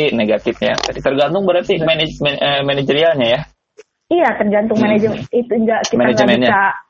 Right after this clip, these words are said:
Speaker 2: eh, kita nggak bisa mengkotak-kotakan, tergantung dari individu masing-masing, sangat
Speaker 1: Oke.
Speaker 2: bervariasi.
Speaker 1: Oke, oke,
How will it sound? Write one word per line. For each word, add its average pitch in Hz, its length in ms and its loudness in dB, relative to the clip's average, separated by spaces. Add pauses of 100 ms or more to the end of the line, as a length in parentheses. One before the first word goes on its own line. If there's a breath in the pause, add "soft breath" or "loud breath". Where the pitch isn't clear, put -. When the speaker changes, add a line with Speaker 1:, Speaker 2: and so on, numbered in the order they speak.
(180)
Speaker 2:
eh, 247 220 2
kita 226 200 -4
nggak 196 200 0
bisa 196 180 -2
mengkotak-kotakan, 185 1040 -2
tergantung 208 480 0
dari 202 200 0
individu 196 400 -2
masing-masing, 190 640 -2
sangat 175 340 -6
Speaker 1:
Oke. - 120 -4
Speaker 2:
bervariasi. 170 880 -2 (200)
Speaker 1:
Oke, 104 300 -4
oke, - 260 -4